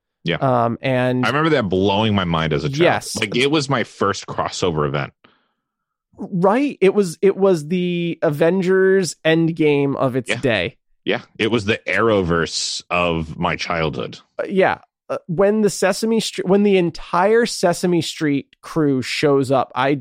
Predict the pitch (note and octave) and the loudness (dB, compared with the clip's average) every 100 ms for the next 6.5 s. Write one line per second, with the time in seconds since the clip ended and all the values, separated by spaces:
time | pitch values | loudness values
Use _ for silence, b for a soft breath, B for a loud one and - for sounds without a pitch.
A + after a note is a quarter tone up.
0 | - - C#3+ E3 - - - G3 E3+ D3+ | -6 -2 0 0 -4 -6 2 4 4 2
1 | C#3 - B2+ B2 - - - - C#4 B3+ | -2 -4 -4 -6 -12 -18 -14 -6 -4 -2
2 | A2+ - _ _ - C4 - - D3+ D#3 | -4 -6 _ _ -2 0 0 -4 0 0
3 | C#3 - A3 A3+ _ _ _ _ _ - | 0 0 -2 -2 _ _ _ _ _ 0
4 | E3 D#3+ - A3+ A#3+ D#3 B2+ - _ _ | 0 0 0 4 4 2 0 -6 _ _
5 | _ B2+ B2 E3 G#3+ A3+ A3 G3+ - - | _ -6 2 4 4 4 4 4 0 0
6 | B3 - D#3+ C3 - | 0 2 2 2 0